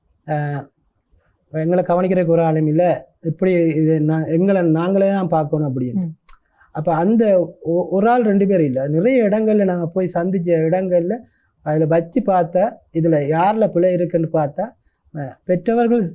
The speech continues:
Speaker 1: பிழை செஞ்சிருந்தாலும் கூடிய
Speaker 2: ம்.
Speaker 1: பிள்ளைகள் வந்து அவங்களுக்கு தண்டனை கொடுக்க கூடாது. இப்ப நாங்க அதை உணர்த்தணும் பிள்ளைகளுக்குன்னு
Speaker 2: ம்.
Speaker 1: சொல்லி தான் அந்த கவிதை, அப்படி கவிதையில ஆரம்பிக்கும். அப்ப இந்த கேன்சர் எப்படி வருது, எதனால வருது
Speaker 2: ம்.
Speaker 1: அப்படின்னா,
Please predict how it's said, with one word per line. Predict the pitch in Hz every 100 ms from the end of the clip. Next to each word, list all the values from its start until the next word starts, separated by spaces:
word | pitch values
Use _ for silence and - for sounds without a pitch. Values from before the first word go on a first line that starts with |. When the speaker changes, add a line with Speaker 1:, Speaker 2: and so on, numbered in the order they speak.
| -
Speaker 1:
பிழை | 196 226
செஞ்சிருந்தாலும் | 196 202 220 220 196
கூடிய | 165 147 156 226 -
Speaker 2:
ம். | 202 175 -
Speaker 1:
பிள்ளைகள் | 196 226 233 226
வந்து | 202 226
அவங்களுக்கு | 226 226 220
தண்டனை | 185 196 202
கொடுக்க | 180 180 175
கூடாது. | 156 139 110 - _ _ _
இப்ப | - 147
நாங்க | 156 202 233
அதை | 214
உணர்த்தணும் | 233 190 247 240 196 160 151
பிள்ளைகளுக்குன்னு | 175 160 185 170 185
Speaker 2:
ம். |
Speaker 1:
சொல்லி | 190 190
தான் | 277
அந்த | 233 202 220
கவிதை, | 208 190 220 220 214 214 _ _
அப்படி | - 170 220
கவிதையில | 214 190 185 185 196
ஆரம்பிக்கும். | 202 160 156 139 135 _ _ _ _ _ _
அப்ப | 170 196
இந்த | 202 190 165 135 - _ _ -
கேன்சர் | 208 247 247
எப்படி | 220 180 180
வருது, | 165 135 117 - _ _ _ _ -
எதனால | 180 226 214 185
வருது | 165 151 135 - -
Speaker 2:
ம். | 185 156
Speaker 1:
அப்படின்னா, | 175 208